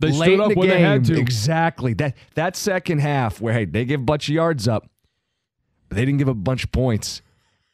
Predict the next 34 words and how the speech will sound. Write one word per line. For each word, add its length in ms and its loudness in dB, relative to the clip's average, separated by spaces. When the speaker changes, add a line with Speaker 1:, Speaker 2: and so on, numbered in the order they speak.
Speaker 2:
And 100 -4
how 120 -2
many 140 -2
times 360 0
you 60 -2
see, 220 -2
okay, 300 -2
Stafford's 560 -2
got 240 -2
the 60 -2
ball, 320 0
fourth 480 -4
quarter, 400 -2
chance 420 -2
to 120 2
rip 280 0
your 160 2
heart 340 0
out. 300 -2
Two 260 0
different 340 -2
fourth 320 -2
quarter 300 0
possessions. 720 -2
They 120 -4
keep 260 -4
him 60 -2
out 140 2
of 60 -2
the 140 2
end 140 0
zone 260 0
both 240 -2
times. 480 -2